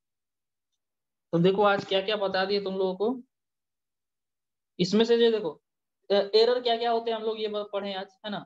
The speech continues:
Error में क्या क्या पढ़े? Phase angle error, Phase angle error में हम लोग क्या पढ़े कि ये जो angle ninety degree नहीं रहता था उसकी वजह से एरर होता था, उसको जुगाड़ करने के लिए क्या किया, दो तरीका है उसको जुड़ा, जुगाड़ करने का। एक तो आप shedding coil use कीजिए, है ना, पूरा circuit इसको ऐसे देख लेना है।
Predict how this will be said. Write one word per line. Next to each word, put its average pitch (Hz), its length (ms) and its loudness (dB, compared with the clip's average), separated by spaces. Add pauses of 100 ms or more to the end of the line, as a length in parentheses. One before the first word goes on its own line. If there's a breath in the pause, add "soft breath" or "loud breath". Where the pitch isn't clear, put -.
(120)
Error 196 260 0
में 202 80 -8
क्या 202 100 -2
क्या 208 140 -6
पढ़े? 208 200 0
Phase 196 260 4
angle 202 240 -4
error, 190 160 -4 (360)
Phase 196 160 2
angle 214 240 0
error 214 220 2
में 220 80 -4
हम 214 80 -2
लोग 214 100 -4
क्या 202 140 2
पढ़े 196 260 -2
कि - 380 -12
ये 214 140 6
जो 226 100 2
angle 208 340 -4
ninety 208 260 -4
degree 226 260 -4
नहीं 208 140 -4
रहता 202 220 0
था 180 120 -10
उसकी 190 280 -10
वजह 196 120 -2
से 190 100 -8
एरर 185 200 0
होता 170 200 -4
था, 160 180 -10 (120)
उसको 208 220 -2
जुगाड़ 208 280 4
करने 214 200 -6
के 214 60 0
लिए 214 60 -4
क्या 214 100 0
किया, 185 140 -4
दो 190 160 2
तरीका 202 260 0
है 196 100 2
उसको 185 220 -6
जुड़ा, 180 300 0
जुगाड़ 175 300 0
करने 165 240 -10
का। 156 160 -4 (600)
एक 196 180 4
तो 220 60 2
आप - 400 0
shedding 202 300 -2
coil 202 260 0
use 208 160 -8
कीजिए, 190 220 -6
है 190 160 -10
ना, 180 180 -6 (720)
पूरा 156 140 0
circuit 165 500 -8
इसको 160 220 -6
ऐसे 151 180 -2
देख 151 220 -2
लेना 143 160 -8
है। 196 160 -6